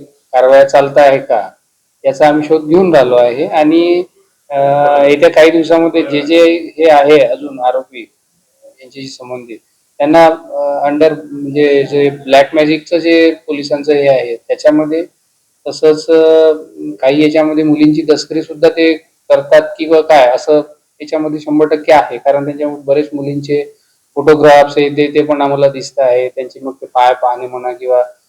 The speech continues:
कोणी बाबांच्या जवळ त्या मुली घेऊन जाणे असा सुद्धा प्रकार आहे याच्यामध्ये. पण हे खूप मोठं एक हे आहे, आपण एक वरच्याच, अ, याच्यामध्ये आहोत. याच्या जेवढं खोलात जाऊ तेवढं अजून अजून, अ, त्या, त्या गोष्टीचे पापुद्रे उघडत जातील आणि नवीन काय आहे ते माहिती समोर येईल.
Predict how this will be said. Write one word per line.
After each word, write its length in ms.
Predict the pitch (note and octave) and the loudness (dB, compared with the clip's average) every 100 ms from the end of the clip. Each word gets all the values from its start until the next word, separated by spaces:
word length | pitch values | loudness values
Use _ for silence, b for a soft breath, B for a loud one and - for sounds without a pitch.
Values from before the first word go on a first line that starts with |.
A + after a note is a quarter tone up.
| _ _ _ | _ _ _
कोणी 180 | B2 B2 | -10 -8
बाबांच्या 580 | B2 A#2 A#2 A#2+ A#2 B2 | 0 2 4 2 0 -2
जवळ 220 | A#2+ A#2+ | 2 2
त्या 140 | A#2+ A#2 | 0 -4
मुली 220 | A#2 A#2 | -6 -8
घेऊन 280 | A#2 A#2+ A#2+ | -8 -10 -12
जाणे 260 | A#2+ B2 B2 | -14 -12 -10
असा 180 | A#2+ D3+ | -6 -6
सुद्धा 240 | C#3 D3 | -4 -8
प्रकार 340 | C#3+ C3 C#3 | -6 -2 0
आहे 280 | C#3 C3 C3+ | 0 0 -2
याच्यामध्ये. 640 | B2 - A#2 G#2+ - - - | -2 -4 -10 -12 -16 -20 -10
पण 120 | D#3 | -4
हे 80 | D#3 | -4
खूप 260 | D#3 E3 D#3+ | -6 -12 -10
मोठं 560 | D3+ D#3+ E3 D#3+ D#3 D3 - C#3+ | -2 2 2 2 0 -2 -12 -16
एक 120 | C#3 _ | -16 _
हे 80 | C#3 | -8
आहे, 160 | C3 A2 _ _ | -8 -10 _ _
आपण 200 | _ C#3 | _ -16
एक 80 | C3+ C3+ D3 | -16 -16 -4
वरच्याच, 560 | C3+ C3 C#3 C#3 C#3 | -2 0 -2 -4 -10
अ, 40 | C#3+ | -20
याच्यामध्ये 680 | C3 B2+ B2 B2+ B2+ B2 A#2+ | -16 -16 -8 -8 -8 -8 -6
आहोत. 140 | A#2+ | -6
याच्या 160 | B2+ B2+ | -6 -6
जेवढं 320 | C3+ C#3+ D3+ | -2 0 0
खोलात 200 | D3 C#3+ | 0 0
जाऊ 220 | C#3+ D3+ | 2 0
तेवढं 220 | D3+ D3 | 2 0
अजून 180 | D3 D3+ | 2 2
अजून, 240 | D3+ D#3 D#3 _ _ _ _ _ | 0 -2 -6 _ _ _ _ _
अ, 320 | C3+ C3 C3 | -8 -4 -4
त्या, 440 | C3 C#3 C3+ C3+ C3 | -2 0 2 4 2
त्या 420 | C3 - C3+ C3+ | -2 -6 2 2
गोष्टीचे 400 | C3+ C3 D3+ D3 | 2 -4 -8 -6
पापुद्रे 420 | D3 B2+ D3 D3 | -2 -2 0 0
उघडत 300 | D3 C#3+ D#3+ D3 | 2 4 2 4
जातील 340 | D3 C#3 C3 | 0 0 -4
आणि 180 | C3 C#3 | -4 -6
नवीन 340 | C#3+ D3+ D3+ | -6 -4 -2
काय 120 | D#3 | 0
आहे 120 | D#3 D#3 | -2 -2
ते 160 | D#3+ | -8
माहिती 300 | D#3 D3+ D3+ | -8 -8 -8
समोर 240 | D#3+ F3+ | -12 -12
येईल. 80 | D3+ | -12